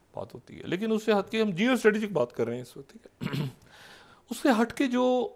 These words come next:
कल मैंने आपसे कहा ना कि जेलेंस्की जा रहे हैं, अ, व्हाइट हाउस,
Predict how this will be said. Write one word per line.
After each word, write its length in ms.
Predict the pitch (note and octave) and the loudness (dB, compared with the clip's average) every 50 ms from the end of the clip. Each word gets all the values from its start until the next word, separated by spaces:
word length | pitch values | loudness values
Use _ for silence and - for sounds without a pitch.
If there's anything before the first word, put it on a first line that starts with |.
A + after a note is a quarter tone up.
| - - - | -12 -4 0
कल 140 | G#3 A#3+ B3 | 0 0 2
मैंने 180 | B3 A#3+ A3+ | 2 0 0
आपसे 220 | A3 G3 - - G3+ | 0 0 0 -2 -2
कहा 120 | - - | -2 -2
ना 80 | A#3 A#3+ | -2 0
कि 120 | A#3 A3 | -2 0
जेलेंस्की 460 | C3+ C#3+ C#3+ D3 D#3+ E3 - - G#3+ | 0 0 0 0 -2 -4 -4 -4 -2
जा 180 | D#3 D3 B2 A#2+ | 0 2 2 2
रहे 140 | B2 C3 C3 | 2 0 -2
हैं, 260 | A#2+ A2+ B2 D3+ - _ _ _ _ _ _ _ _ _ _ _ - | -4 -6 -6 -10 -12 _ _ _ _ _ _ _ _ _ _ _ -4
अ, 180 | A2+ A2+ A2+ | -2 0 0
व्हाइट 280 | A2 G#2+ A2 G#2+ G2+ - | 2 2 2 2 0 -4
हाउस, 340 | - - - - - - | -14 -20 -20 -20 -20 -20